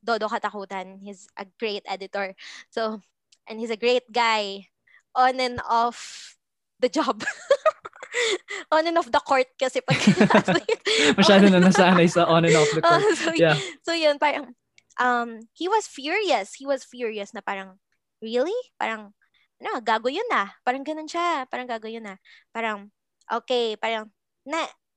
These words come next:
Speaker 1: so parang natuwa ako na naintindihan niya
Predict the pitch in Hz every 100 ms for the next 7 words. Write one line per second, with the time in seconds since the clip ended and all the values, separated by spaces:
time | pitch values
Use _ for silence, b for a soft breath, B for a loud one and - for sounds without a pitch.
0 | - 320 320 320 320 311 311 302 285 _
1 | _ _ 285 294 320 277 233 254 226 247
2 | 254 269 - 285 262 233 240 226 208